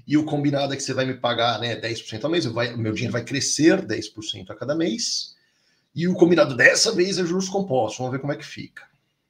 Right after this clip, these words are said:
Então, passou o primeiro mês, você investiu cem reais, aí você combinou que vai ganhar dez por cento ao mês.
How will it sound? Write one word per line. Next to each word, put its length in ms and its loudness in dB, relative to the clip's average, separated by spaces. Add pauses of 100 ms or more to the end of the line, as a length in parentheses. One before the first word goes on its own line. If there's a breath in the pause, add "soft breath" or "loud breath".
(120)
Então, 680 -2 (2500)
passou 760 0
o 80 -10
primeiro 340 -2
mês, 400 0
você 420 -2
investiu 440 2
cem 140 2
reais, 420 2
aí 80 -8
você 220 -8
combinou 380 -6
que 100 -10
vai 120 -8
ganhar 220 -10
dez 200 -8
por 80 -16
cento 200 -8
ao 80 -2
mês. 500 -8